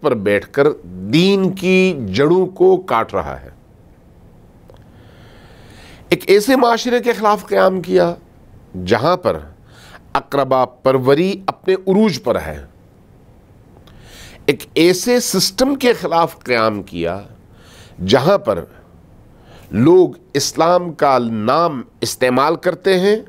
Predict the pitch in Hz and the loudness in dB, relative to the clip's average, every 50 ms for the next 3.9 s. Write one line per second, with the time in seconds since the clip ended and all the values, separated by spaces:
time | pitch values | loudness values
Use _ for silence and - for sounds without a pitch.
0 | - _ _ _ - - - - _ - - - - - - - - - - 170 | -20 _ _ _ -20 -20 -20 -20 _ -20 -20 -20 -20 -20 -20 -20 -6 0 2 4
1 | 180 170 143 123 104 - - - - _ _ - 165 175 190 208 214 214 220 185 | 6 6 4 4 0 -4 -10 -18 -20 _ _ 0 0 2 2 2 0 0 -2 -6
2 | - - _ _ _ - _ _ - 87 90 104 131 214 285 285 226 - 185 170 | -12 -20 _ _ _ -20 _ _ -20 -18 -10 -2 2 4 4 4 2 2 0 -2
3 | 147 - - 135 127 123 139 160 160 123 117 156 160 156 - - - | -2 0 0 0 2 4 4 2 2 0 0 0 0 0 0 0 -2